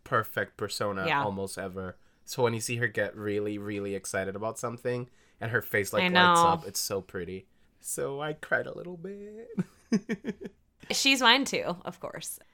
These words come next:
Speaker 1: But then when Johnny gets really excited about Stevie coming back, that also, I'm like, it's, they're both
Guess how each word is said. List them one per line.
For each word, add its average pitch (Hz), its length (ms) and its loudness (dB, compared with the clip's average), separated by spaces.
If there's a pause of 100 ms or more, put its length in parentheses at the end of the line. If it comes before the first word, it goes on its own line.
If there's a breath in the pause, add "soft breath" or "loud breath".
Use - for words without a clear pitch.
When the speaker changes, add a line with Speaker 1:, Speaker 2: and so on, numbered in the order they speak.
(220)
Speaker 1:
But 175 120 6
then 196 140 12
when 196 140 10
Johnny 180 280 12
gets 185 240 8
really 175 200 12
excited 151 440 12
about 143 220 6
Stevie 139 300 2
coming 131 320 0
back, 120 260 8
that 123 140 10
also, 120 360 6
I'm 120 200 2
like, 120 260 0 (300)
it's, 160 260 8
they're 160 200 12
both 156 500 8